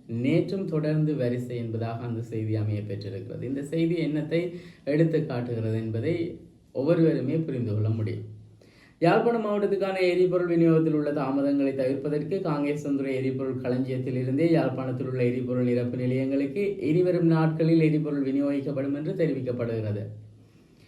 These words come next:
மேலும் செய்திகளிலே கரவெட்டியிலே கருப்பாடு என்கின்ற ஒரு செய்தி, அதாவது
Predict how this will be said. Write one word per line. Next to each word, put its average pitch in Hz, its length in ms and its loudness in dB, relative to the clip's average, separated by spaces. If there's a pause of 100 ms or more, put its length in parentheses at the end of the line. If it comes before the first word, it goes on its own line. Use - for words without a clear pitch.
(280)
மேலும் 202 420 6
செய்திகளிலே 180 720 4 (360)
கரவெட்டியிலே 180 960 4
கருப்பாடு 165 680 4
என்கின்ற 151 420 4
ஒரு 147 120 0
செய்தி, 156 400 4
அதாவது 147 440 2